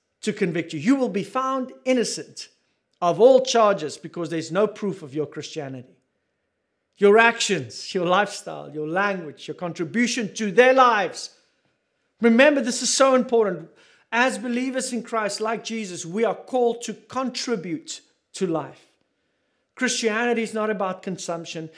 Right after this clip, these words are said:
it's about contribution. Or the other one,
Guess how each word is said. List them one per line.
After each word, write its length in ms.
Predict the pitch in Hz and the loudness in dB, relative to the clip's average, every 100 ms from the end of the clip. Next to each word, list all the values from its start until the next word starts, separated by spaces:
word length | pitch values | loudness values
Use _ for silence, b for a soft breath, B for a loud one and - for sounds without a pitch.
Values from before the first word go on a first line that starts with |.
| B | B
it's 160 | 226 - | -4 -2
about 320 | 202 190 190 | 0 -2 -4
contribution. 920 | 214 202 196 - 170 170 175 - - - _ _ _ _ _ _ _ _ _ _ _ _ - | -6 -4 -4 -2 -2 -4 -6 -8 -12 -16 _ _ _ _ _ _ _ _ _ _ _ _ 6
Or 340 | 226 254 262 | 10 10 8
the 200 | 226 190 | 2 0
other 320 | 226 269 240 | 0 2 2
one, 520 | 190 175 165 160 202 | -2 -4 -4 -4 -8